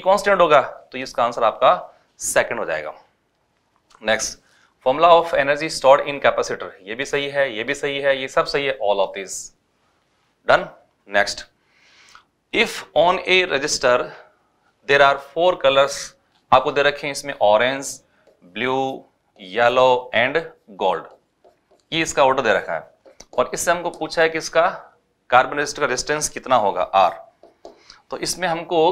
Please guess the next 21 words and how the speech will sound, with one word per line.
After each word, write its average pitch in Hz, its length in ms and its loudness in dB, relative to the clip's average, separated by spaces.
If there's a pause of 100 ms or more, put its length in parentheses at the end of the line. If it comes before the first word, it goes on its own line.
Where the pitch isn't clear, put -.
(160)
केवल 151 260 2
इनके 165 200 -6
कलर 156 260 0
कोड 160 200 -2
से 175 200 -4
रेजिस्टेंस 160 640 -10
बनाना 170 200 6
होता 151 220 6
है। 127 60 4 (600)
तो 143 60 -2
हम 151 100 -4
जानते 165 320 4
हैं 156 60 0
इसमें 147 280 -4 (440)
कि 123 120 -10
बीबी 123 380 -4
रॉय, 104 340 6 (1300)
बीबी 127 380 -2 (440)
रॉय, 87 340 -2 (1000)
ग्रेट 131 540 -2
ब्रिटेन, 110 500 0